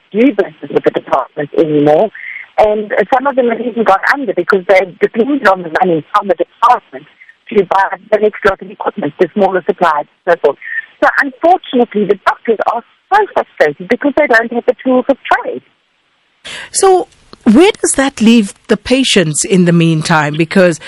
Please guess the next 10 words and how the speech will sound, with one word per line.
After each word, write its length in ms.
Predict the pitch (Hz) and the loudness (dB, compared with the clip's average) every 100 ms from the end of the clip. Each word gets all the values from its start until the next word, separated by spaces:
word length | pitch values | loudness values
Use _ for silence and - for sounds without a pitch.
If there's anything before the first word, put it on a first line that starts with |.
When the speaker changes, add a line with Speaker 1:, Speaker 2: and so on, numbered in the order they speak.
| - - - | -20 -12 -2
Speaker 2:
if 380 | 302 - - | -2 -2 -6
they 180 | - 226 | -2 0
cannot 500 | 220 254 240 240 214 | -2 -2 2 0 0
be 220 | 220 208 | 0 0
seen 420 | 185 - 254 247 214 | 0 0 2 2 2
to, 320 | 202 165 160 | 2 2 0
uh, 340 | - 185 170 - | 0 2 2 2
or 200 | 185 - | 0 2
operated 540 | 208 - 202 165 180 165 | 0 0 -2 0 -2 -6
upon 420 | 156 180 165 | -2 -2 -2